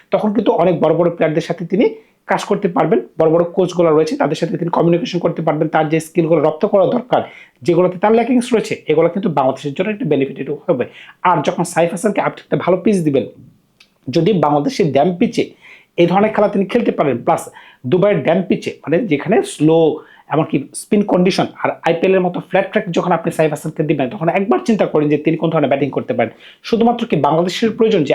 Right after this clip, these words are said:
আইপিএল খেলা, বিষয়টা কিন্তু এরকম না। আপনি যদি খেয়াল করে দেখেন, আইপিএল এর কিছু দল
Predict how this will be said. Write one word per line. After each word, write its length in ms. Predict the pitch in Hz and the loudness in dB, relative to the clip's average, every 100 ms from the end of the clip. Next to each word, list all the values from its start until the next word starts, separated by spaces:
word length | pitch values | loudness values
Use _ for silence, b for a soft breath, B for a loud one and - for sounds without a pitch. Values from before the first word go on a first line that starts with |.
| - | 0
আইপিএল 260 | 147 185 | 0 0
খেলা, 180 | 185 135 | 0 0
বিষয়টা 260 | 131 147 165 | 0 -2 -4
কিন্তু 180 | 165 - | -6 -2
এরকম 260 | 196 - 185 | -2 0 0
না। 80 | 135 | 0
আপনি 300 | - - 156 | -4 -6 -4
যদি 160 | 156 | -4
খেয়াল 200 | - 147 | -2 -2
করে 120 | 151 160 | 0 0
দেখেন, 240 | 170 277 - B B B | 0 0 -2 B B B
আইপিএল 340 | 165 170 202 202 | -2 2 4 2
এর 120 | 175 | 2
কিছু 220 | - 165 | -4 -2
দল 160 | 160 | 0